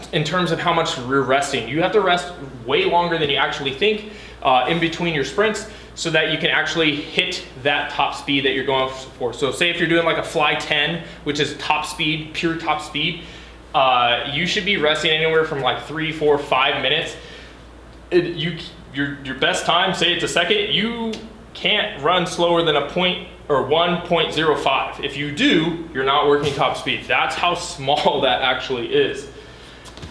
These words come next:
Now, the other thing that you can do is work on your elastic strength. So that's the amount of free energy and energy that you get from your tendons. That'll help with the transfer of force into the ground. So plyometrics, great for that.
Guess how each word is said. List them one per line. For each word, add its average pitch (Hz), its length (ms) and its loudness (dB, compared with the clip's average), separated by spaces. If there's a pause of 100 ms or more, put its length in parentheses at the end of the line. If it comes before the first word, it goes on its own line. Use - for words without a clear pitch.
(100)
Now, 180 160 4
the 180 160 2
other 226 300 2
thing 226 160 4
that 202 160 2
you 190 100 -4
can 175 220 -4
do 220 500 2
is 175 220 0
work 185 220 0
on 190 140 4
your 190 140 4
elastic 160 600 0
strength. 185 500 0
So 143 160 0
that's 147 280 0
the 202 120 2
amount 170 340 2
of 135 240 2
free 208 720 0
energy 151 580 2
and 147 60 -2
energy 185 380 0
that 170 140 0
you 147 100 -4
get 156 300 -2
from 160 360 -2
your 156 220 -2
tendons. 170 560 0
That'll 131 240 2
help 156 260 0
with 165 100 -2
the 151 120 0
transfer 170 520 -2
of 170 140 -2
force 156 380 -2
into 151 180 -2
the 143 100 -4
ground. 147 460 0
So 123 120 -4
plyometrics, 156 760 -2
great 147 220 2
for 151 80 -4
that. - 480 0